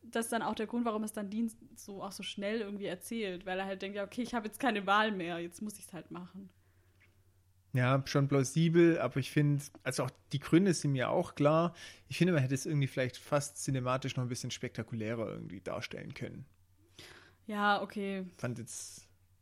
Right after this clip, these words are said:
Speaker 2: ein bisschen wenig für das, dass es halt eigentlich so eine krasse Information ist, dass er einfach Superpowers hat, ja, hallo?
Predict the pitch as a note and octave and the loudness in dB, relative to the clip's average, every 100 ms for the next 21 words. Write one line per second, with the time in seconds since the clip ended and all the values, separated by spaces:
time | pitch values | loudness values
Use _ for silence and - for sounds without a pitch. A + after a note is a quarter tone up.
0 | _ _ _ _ C3+ - B2 B2+ C3+ B2 | _ _ _ _ -6 -2 4 8 8 6
1 | - A#2 A#2+ A#2+ - A2+ G2 A#2 A#2 - | 0 -4 -2 -2 0 0 0 0 -2 -2
2 | C3+ C3 B2+ A#2 - C3+ D3 A2+ B2 - | 0 2 2 0 -2 0 0 2 0 2
3 | C#3 B2+ A#2 - A2 A2+ - D3+ G3 - | 2 2 0 0 0 -2 0 8 8 8
4 | A2+ A#2 A2+ A2 A2 A2+ B2+ A#2+ A#2+ D#3+ | 6 6 4 2 6 8 8 6 6 6